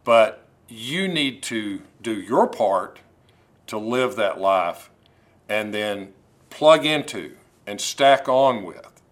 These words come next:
and connect with other living stones around you, so that as a church, as the local church, and as the Big C church in the world, we can do our part as living stones and then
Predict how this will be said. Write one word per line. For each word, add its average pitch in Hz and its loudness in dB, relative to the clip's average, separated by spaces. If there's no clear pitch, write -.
and 107 -10
connect 113 -2
with 92 -8
other 135 2
living 117 -6
stones 107 -8
around 92 -12
you, 73 -20
so 113 -2
that 101 -10
as 151 6
a 120 -10
church, - -14
as 113 -2
the 120 -6
local 131 4
church, - -14
and 107 -6
as 123 0
the 120 -8
Big 151 -2
C 110 -6
church 104 -8
in 95 -14
the 92 -14
world, 104 -8
we 151 0
can 101 -8
do 104 -4
our 110 6
part 160 0
as 151 -8
living 156 -6
stones 87 -8
and 101 -8
then 95 -8